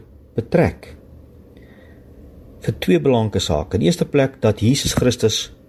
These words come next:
koning sal wees oor jou eie lewe. Dit beteken, ek klim af van my lewenstroon. Ek sit my program agter deur die program van Here Jesus. Ek maak hom koning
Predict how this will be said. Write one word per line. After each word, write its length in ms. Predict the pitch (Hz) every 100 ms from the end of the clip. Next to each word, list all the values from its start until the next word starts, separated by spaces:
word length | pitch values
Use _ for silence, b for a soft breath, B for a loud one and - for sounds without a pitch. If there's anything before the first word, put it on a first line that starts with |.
| - - - -
koning 320 | 185 180 170
sal 240 | - 113 92
wees 460 | 95 92 - - - - - -
oor 160 | 107 104
jou 80 | 104 101
eie 160 | 98
lewe. 400 | 85 78 78 82 - -
Dit 80 | -
beteken, 540 | - 131 135 175 202 - B B B B -
ek 300 | 147 - -
klim 240 | 165 143 -
af 400 | 151 151 - - - - -
van 160 | - 110
my 80 | 104
lewenstroon. 960 | 95 92 92 95 - - 87 85 82 - - - - B B B B B B
Ek 160 | 156 -
sit 240 | 165 123
my 160 | 113 135
program 720 | - 127 - 131 127 131 135 - _ -
agter 480 | 151 151 - - 107
deur 160 | 104
die 100 | 104
program 460 | - 101 131 123 120
van 140 | 110
Here 160 | 104 98
Jesus. 540 | 87 90 85 - - - B B B B B
Ek 240 | 90 -
maak 460 | 90 92 151 170 190
hom 160 | 180 175 - - -
koning 440 | - 110 82 73